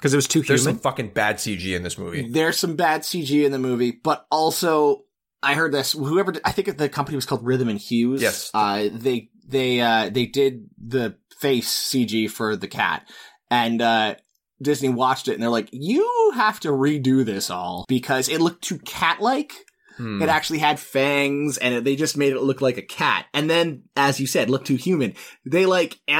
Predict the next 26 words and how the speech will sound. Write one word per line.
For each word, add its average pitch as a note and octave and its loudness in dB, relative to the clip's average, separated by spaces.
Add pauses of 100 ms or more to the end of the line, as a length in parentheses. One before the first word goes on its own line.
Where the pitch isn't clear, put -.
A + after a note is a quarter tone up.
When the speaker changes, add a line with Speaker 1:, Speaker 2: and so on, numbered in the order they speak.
(280)
Speaker 3:
anthropomorphized B2+ 0
it G#2 0
a G#2+ -6
bit. F2+ -6 (400)
It, F#3 -8
the G3+ 0
technology F3+ 0
wasn't D3 -2
quite D3 0
there, B2+ 0 (280)
and A#2+ 2
it C3+ -10
just, D3+ -2
every D3 2
time A2+ 0
they F#2+ -2
cut - -2
to G2+ -2
it, F2+ -6
I G#2+ 0
was G#2 0
just - -4
getting G#2 -2
all F#2+ -4
weirded G#2 0
out. F#2 -4